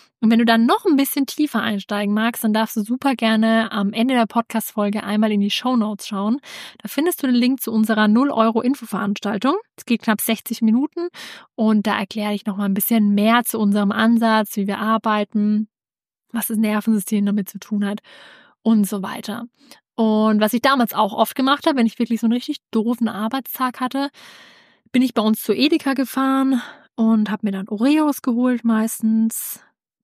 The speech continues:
Chio Paprika Chips, auch heute noch meine Lieblingssorte. Und was hab ich noch meistens geholt? Gummibärchen. Ja, und manchmal irgendwie noch irgendwelchen anderen Keks oder Nüsse oder sowas. Auf dem Parkplatz hab ich dann schon die erste Packung aufgerissen, weil ich sofort jetzt was haben wollte.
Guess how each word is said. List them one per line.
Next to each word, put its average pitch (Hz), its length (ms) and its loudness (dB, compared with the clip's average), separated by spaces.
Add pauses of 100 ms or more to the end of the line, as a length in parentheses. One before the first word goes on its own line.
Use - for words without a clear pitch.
Chio 240 360 2
Paprika 220 520 -6
Chips, - 380 -10 (260)
auch - 80 -10
heute 202 200 -6
noch 220 140 -4
meine 226 160 0
Lieblingssorte. 233 680 0 (600)
Und 269 500 2
was 247 140 -2
hab 214 60 2
ich 220 60 4
noch 226 120 2
meistens 277 320 -4
geholt? 285 260 0 (140)
Gummibärchen. 247 800 0 (1700)
Ja, 196 160 0
und 190 60 2
manchmal 196 280 0
irgendwie 208 180 2
noch 196 100 0
irgendwelchen 202 380 -2 (160)
anderen 208 440 2
Keks 220 400 -2
oder 196 160 0
Nüsse 196 260 -2
oder 208 180 -4
sowas. 208 400 0 (760)
Auf 214 100 4
dem 208 80 4
Parkplatz 302 420 2
hab 247 80 4
ich 208 60 -2
dann 220 140 2
schon 226 80 -2
die 208 80 0
erste 208 260 -2
Packung 202 260 0
aufgerissen, 226 760 2
weil 208 160 -4
ich - 140 -8
sofort 247 540 -2
jetzt 226 240 -2
was - 220 -6
haben 202 200 0
wollte. 226 360 0